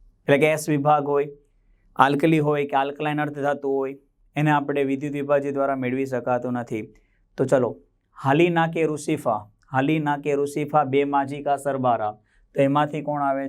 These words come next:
છે? કા. એસ બ્લોક, કેલ્શિયમ, આલ્કલી, આલ્કાઇન, એને વિદ્યુત વિભાજન દ્વારા મેળવી શકાય નહીં. તો આન્સર શું આવશે? એસ બ્લોક, કેલ્શિયમ. અહીંયા જો,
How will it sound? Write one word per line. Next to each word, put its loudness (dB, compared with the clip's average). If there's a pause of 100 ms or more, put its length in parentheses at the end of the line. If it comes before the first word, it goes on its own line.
છે? -8 (440)
કા. 2 (1120)
એસ 0 (140)
બ્લોક, 2 (1120)
કેલ્શિયમ, 0 (800)
આલ્કલી, 2 (680)
આલ્કાઇન, 0 (680)
એને 4 (140)
વિદ્યુત 0
વિભાજન -2
દ્વારા -2
મેળવી -2
શકાય -2
નહીં. -2
તો -2
આન્સર -2
શું -4
આવશે? -4 (880)
એસ 0 (100)
બ્લોક, 2 (460)
કેલ્શિયમ. 0 (2000)
અહીંયા 4
જો, 4